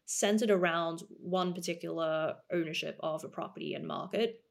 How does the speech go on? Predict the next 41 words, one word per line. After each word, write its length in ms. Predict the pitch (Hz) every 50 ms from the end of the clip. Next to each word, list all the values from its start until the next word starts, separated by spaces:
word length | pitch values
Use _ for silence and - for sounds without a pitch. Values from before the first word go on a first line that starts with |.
| _ _ _ _ _ _ _ _ _ _ - - - - - - - - -
I 100 | 226 214
think 160 | 240 254 262
the 80 | 339
nice 320 | 311 262 220 208 208 196 202
thing 220 | - 202 196 196
about 220 | 190 196 190 185 -
the 60 | 175
product 440 | 170 - 185 180 175 170 175 175 -
also 400 | - 170 175 - - - 147 143
is 160 | 180 185 -
that 340 | - 160 156 160 - - -
it's 200 | - 180 180 -
hassle-free. 800 | - 175 - 190 190 - - - - - - - - 180 190 - _ -
Um, 320 | - 175 170 175 175 175
so 420 | 190 - 196 180 180 185 180 175 - -
we 240 | - 202 208 214 208
take 260 | 220 208 202 208 -
care 380 | - 202 185 185 185 185 185 185
of 600 | - - 180 180 175 175 175 175 175 175 175 - - _
all 160 | - - 160
the 80 | 165 175
maintenance, 880 | 180 196 247 277 277 269 - 240 247 240 233 233 226 220 220 214 214
the 80 | - -
cleaning, 720 | - - 220 220 214 214 208 196 190 190 190 190 185 180
the 60 | 175 170
scheduling, 800 | 190 - - 202 202 202 190 190 185 185 180 175 175 170 170 165
and 120 | 165 185
so 220 | - - 151 175
forth. 380 | 185 - 170 175 170 170 175 170 - - - - - - - - - _ _ -
Um, 400 | 196 202 190 190 185 180 190 -
and 140 | - 220 220
when 100 | 226 233
we 140 | 233 233 233
were 100 | 240 226
doing 460 | 214 247 269 294 320 320 285 240 185
user 340 | 180 196 208 208 202 196 180
interviews, 760 | 135 180 190 190 190 175 175 180 180 170 170 170 170 170 - -
um, 220 | 175 170 175 180
for 120 | 180 180
potential 600 | 175 180 185 - 196 185 180 180 - 185 180 175
customers, 680 | 175 202 180 180 180 - - 180 175 170 170 170 175